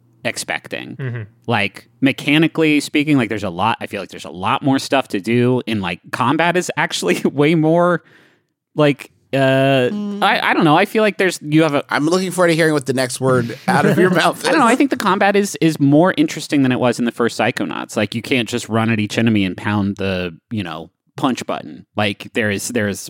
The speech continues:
Speaker 1: a, a bit more to it than that. Um, but it is a, it is a big and ambitious game,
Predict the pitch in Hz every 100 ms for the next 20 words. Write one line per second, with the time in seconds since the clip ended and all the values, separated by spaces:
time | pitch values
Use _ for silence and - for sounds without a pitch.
0 | - 101 82 120 120 120 107 92 - 101
1 | 82 80 78 - - - _ _ 127 110
2 | 95 87 - _ _ - 156 175 175 175
3 | 175 175 180 151 220 185 147 143 175 147
4 | - 151 139